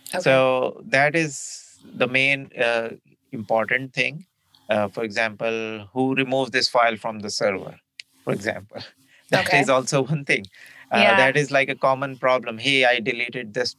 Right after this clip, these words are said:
Speaker 2: file by mistake." And, uh, if you don't have infrastructure as code and things like that, there are, like, different categories of infrastructure as code as well. And I think today we are just talking about more specifically to infrastructure,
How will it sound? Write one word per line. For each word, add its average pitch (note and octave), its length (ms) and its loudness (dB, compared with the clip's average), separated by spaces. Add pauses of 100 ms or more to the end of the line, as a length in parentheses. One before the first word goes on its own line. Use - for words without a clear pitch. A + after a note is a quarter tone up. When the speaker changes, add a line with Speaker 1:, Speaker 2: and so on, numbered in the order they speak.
(100)
Speaker 2:
file A2+ 240 2
by A2 200 -2
mistake." A2 640 -2 (760)
And, A2+ 320 -2
uh, A2+ 360 0
if B2+ 220 -8
you C#3 80 0
don't D3 260 0
have D3+ 240 0
infrastructure C3 680 -6
as A#2 200 0
code B2 360 -4
and A2 220 -8
things A#2 300 -8
like A2 260 0
that, B2 360 0 (480)
there C#3+ 180 2
are, E3+ 60 4
like, E3+ 200 0
different D#3 480 -4 (140)
categories C#3+ 580 0
of C#3+ 160 -10
infrastructure C3+ 720 -6
as C3 160 -2
code A#2+ 320 -8
as C3 180 -4
well. C#3 220 -2 (580)
And A2+ 280 -2
I A2+ 100 2
think C#3 240 -6
today C3 280 0
we C3 120 -2
are B2+ 80 0
just A#2+ 240 -10
talking A#2 320 0
about A2+ 240 -4
more A#2+ 360 -6
specifically B2+ 720 -4
to B2+ 120 -6
infrastructure, B2+ 840 -4